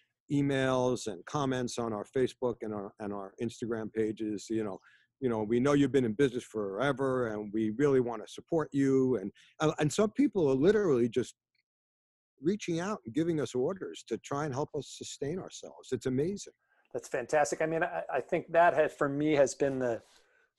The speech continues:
Speaker 2: the big X factor. I mean, it's, it's will consumers embrace this challenge.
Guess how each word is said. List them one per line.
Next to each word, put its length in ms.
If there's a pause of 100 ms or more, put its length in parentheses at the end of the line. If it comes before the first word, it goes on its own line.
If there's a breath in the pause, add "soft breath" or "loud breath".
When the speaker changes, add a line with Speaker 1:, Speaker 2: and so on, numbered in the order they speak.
Speaker 2:
the 80
big 200
X 360
factor. 720
I 20
mean, 220
it's, 400 (440)
it's 300
will 400
consumers 1040 (280)
embrace 480
this 240
challenge. 600